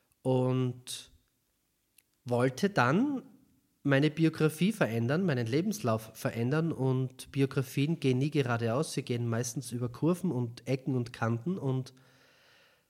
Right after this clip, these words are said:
derer habe ich ebenso einige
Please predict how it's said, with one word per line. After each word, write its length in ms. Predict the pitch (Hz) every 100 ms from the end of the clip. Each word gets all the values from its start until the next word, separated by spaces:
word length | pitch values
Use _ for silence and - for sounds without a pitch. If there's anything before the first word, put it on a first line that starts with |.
| _ _ _ _ _ 135
derer 320 | 143 180 143
habe 240 | 131 131
ich 160 | 131 -
ebenso 540 | 123 120 143 - 160 165 - -
einige 680 | 110 110 135 147 190 269